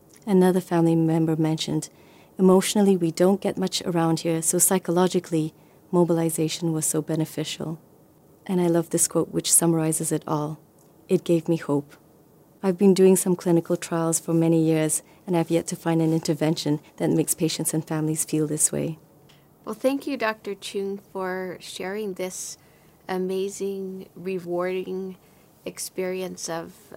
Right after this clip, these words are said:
Speaker 2: of developing and, um, this rehabilitation, um, program that you've been, uh, working on.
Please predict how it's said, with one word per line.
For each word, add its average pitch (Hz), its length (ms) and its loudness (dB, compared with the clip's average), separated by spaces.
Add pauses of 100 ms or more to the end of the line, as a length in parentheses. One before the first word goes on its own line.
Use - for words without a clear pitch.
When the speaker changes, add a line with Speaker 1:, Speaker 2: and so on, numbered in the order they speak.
(220)
Speaker 2:
of 185 440 -10 (340)
developing 175 680 -8
and, 165 400 -14
um, 156 460 -12 (160)
this 175 340 -12
rehabilitation, 170 1080 -8 (580)
um, 156 220 -8
program 170 640 -8
that 165 240 -12
you've 170 260 -14
been, 165 380 -10 (100)
uh, 170 180 -14
working 185 380 -10
on. 170 240 -12